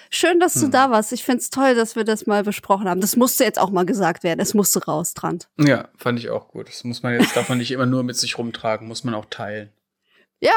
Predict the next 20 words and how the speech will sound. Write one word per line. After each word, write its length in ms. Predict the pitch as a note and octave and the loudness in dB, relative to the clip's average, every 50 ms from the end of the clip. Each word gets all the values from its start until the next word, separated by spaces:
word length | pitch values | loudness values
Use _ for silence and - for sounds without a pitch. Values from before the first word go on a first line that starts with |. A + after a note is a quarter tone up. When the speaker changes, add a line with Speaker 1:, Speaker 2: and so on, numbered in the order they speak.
| G#4 | 4
Speaker 1:
man 160 | D#4 C4+ B3+ C4+ | 4 2 2 2
muss 180 | D#4 A#4 A4+ - | 2 2 2 2
darüber 360 | G4+ F4+ F4+ F#4+ E4+ F4+ F4 | 2 2 2 2 2 2 0
sprechen. 380 | - - - E4 D#4 C#4 C#4+ | -2 -2 -2 -2 0 0 0
Man 120 | B3+ A#3 B3 | -2 0 0
muss 300 | C4+ C#4+ E4 - - - - | 0 0 0 0 -4 -8 -10
über 260 | D4 C4+ B3+ B3 B3 | -6 -2 0 0 2
Sachen, 320 | A3 B3+ B3+ - F4+ E4 - | 2 2 2 4 4 2 2
die 80 | - | 2
Speaker 2:
<laughs> 20 | G#3 | 0
Speaker 1:
einen 120 | G#3+ A#3 | 0 -2
fertig 600 | - - - - D4 C4 C#4+ F4 - F#4 - - | -4 -10 -4 0 2 2 2 2 2 0 0 2
machen, 380 | C#4+ A#3+ A3+ - D#4+ D#4+ E4 E4+ - | 0 0 0 0 -2 -2 -2 -4 -4
muss 300 | - - E4 F#4 - - | -4 -4 -2 -2 2 2
man 200 | E4+ F4 C4+ - | 2 4 4 4
<laughs> 160 | D4 A#3 - | 2 4 2
auch 140 | E4+ - - | 2 2 2
sprechen 640 | - - - - C#4 B3+ - G4+ - F4+ C#4+ F3+ - | -4 -4 -4 -4 0 0 0 0 0 0 0 2 4
können. 420 | G#3+ G3 G3 F#3+ F#3+ D#3+ - - | 4 2 2 2 -2 -6 -6 -6
Speaker 2:
<laughs> 60 | - | -16